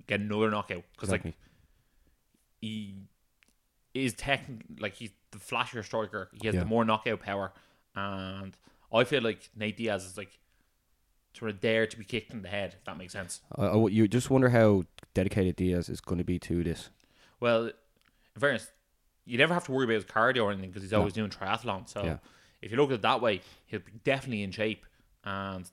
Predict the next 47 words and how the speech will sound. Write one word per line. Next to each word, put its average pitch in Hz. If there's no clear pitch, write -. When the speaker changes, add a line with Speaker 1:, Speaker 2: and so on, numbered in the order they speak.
Speaker 1:
he's 110
always 127
there 113
for 107
a 98
scrap. -
So 95
whether 110
he's 107
training 131
as 117
much 117
M 110
M 104
A 104
as 95
he 98
was 95
before, 98
he's 117
always 135
gonna 117
be 110
there 104
or 98
thereabouts, 92
isn't 101
he? 101
Speaker 2:
Yeah, 98
it's 95
gonna 127
be 127
a 127
huge 123
sh-, -
showcase 107
fight 104
for 101
Anthony 98
Pettis. 98
Um, 101
after 113
this, 117
no 107
matter 107
who 107
wins, 107